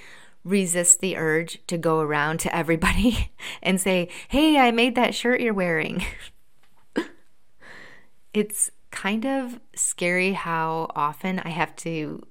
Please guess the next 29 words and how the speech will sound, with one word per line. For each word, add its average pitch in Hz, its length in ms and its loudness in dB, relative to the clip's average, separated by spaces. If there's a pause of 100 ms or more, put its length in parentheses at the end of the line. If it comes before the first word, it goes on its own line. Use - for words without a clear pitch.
(280)
consciously 175 1300 -4 (720)
restrain 151 560 -2
myself 143 640 -4 (100)
from - 440 -8 (100)
being 147 520 -6
super - 560 2
obnoxious. - 960 0
<laughs> - 320 -20
It's 196 180 -2
actually 202 420 2
very 170 280 0
difficult. 143 640 -6
<laughs> - 60 -20
Like, - 300 -4 (560)
I, 180 200 -4 (420)
my 180 440 -2 (160)
true 196 280 -2
self 165 400 -2
just - 240 -4
wants 151 240 -6
to 160 100 -8
be 160 180 -4
very 147 280 -2
obnoxious 147 560 -4
a 147 60 -4
lot 143 200 0
of 139 80 -4
the 135 80 -6
time. - 640 -2